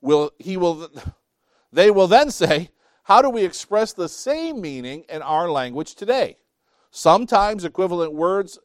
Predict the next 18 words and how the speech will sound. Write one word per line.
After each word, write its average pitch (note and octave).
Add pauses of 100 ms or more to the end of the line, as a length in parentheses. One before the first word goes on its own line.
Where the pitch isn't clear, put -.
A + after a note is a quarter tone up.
and C#3+
the C3+
same E3+
sentence E3
structure D#3
will C3
be A2+
suffice. F3+
At A#2+
other F3+
time, F3 (380)
they C#3
will C#3+
prove D3+
inadequate. B2+ (260)
The - (180)
translators G3+
then E3+